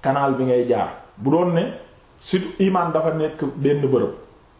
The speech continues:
yoon wi ngay jaar pour dem fa, oto bi ngay war, hein,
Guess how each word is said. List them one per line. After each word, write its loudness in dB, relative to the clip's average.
yoon 4
wi 0
ngay 2
jaar 2
pour 2
dem 2
fa, -2
oto 2
bi -2
ngay 4
war, 2
hein, 2